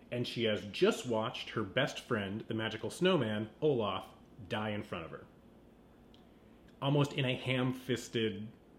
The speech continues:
literary picture, she is actually throws herself onto the rock bottom of a cave floor. She is there crying without any hope.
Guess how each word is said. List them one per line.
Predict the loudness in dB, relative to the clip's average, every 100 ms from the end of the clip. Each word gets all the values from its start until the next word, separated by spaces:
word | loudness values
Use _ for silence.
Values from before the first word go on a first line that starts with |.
| -20 -8
literary | 0 2 4 4 4 2 0 -4 -8 -16 -20 0
picture, | 4 4 2 0 0 -6 -12 -20 -6
she | 0 2
is | 2 0 -10 -20 -4
actually | 0 0 2 2 4 2 0 -8 -2
throws | 6 10 10
herself | 8 2 4 4 2 -2
onto | -4 -2
the | -2 -2
rock | 0 2 2 0 2
bottom | 4 4 2 -4 -6 -12 -12
of | -6
a | -6
cave | -4 -2 -2 -2 -4
floor. | -6 -6 -10 -16 -20 -20 -20 -18
She | -2 4
is | 4
there | 4 0
crying | -2 0 2 2 0 -4
without | -4 -6 -6
any | -8
hope. | -8 -10 -12